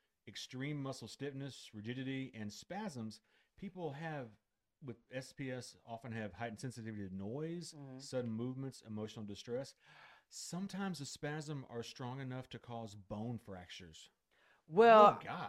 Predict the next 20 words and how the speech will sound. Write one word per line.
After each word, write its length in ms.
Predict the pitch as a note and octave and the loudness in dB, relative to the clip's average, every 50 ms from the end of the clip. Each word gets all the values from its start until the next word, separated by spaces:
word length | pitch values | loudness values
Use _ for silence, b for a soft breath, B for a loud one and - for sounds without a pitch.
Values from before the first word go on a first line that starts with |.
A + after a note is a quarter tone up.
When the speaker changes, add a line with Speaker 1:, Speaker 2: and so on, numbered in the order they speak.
| - - | 4 10
Speaker 2:
I 180 | E3 F#3+ A3+ B3+ | 12 12 12 12
don't 140 | C4+ C#4 | 10 8
know 160 | C#4 C#4 C4+ C4 | 10 10 10 10
which 420 | B3 A3 B3+ B3+ B3 B3 - - | 10 10 10 8 8 8 0 -4
symptoms 400 | - - B3+ B3+ B3+ C4+ B3+ A#3+ | 2 2 2 2 2 0 0 0
she 140 | A#3+ - C4 | 0 2 6
has 240 | B3 A#3+ A3+ A3+ A#3 | 8 8 8 8 8
right 160 | A#3 G#3+ G#3+ | 6 6 6
now, 240 | A3+ B3 C4 B3+ A#3 | 6 6 8 8 8
but 380 | G3 F3 G#3 G3 F#3 E3+ - - - D3 | 8 8 8 8 8 8 4 2 0 2
we 140 | F#3 A3+ A#3+ | 4 4 4
saw 280 | A#3 - A#3+ A3+ A#3 A#3+ | 6 8 10 12 12 12
her 100 | A#3 A3+ | 10 10
in 80 | G#3 | 8
a 60 | G3 F3+ | 6 6
wheelchair 480 | F3 G#3 A#3+ C4+ C4 - - A3 G3 | 4 6 6 6 4 4 4 4 6
at 60 | F#3+ | 6
her 120 | F#3+ F#3 F3 | 6 4 2
son's 420 | - - G#3+ G#3 G#3 G#3 G3+ F#3 | 2 0 2 2 4 2 2 0
wedding. 460 | E3 D#3 F3 G3 A#3 A3+ F#3 F3+ G3 | 2 4 6 6 6 6 2 0 -4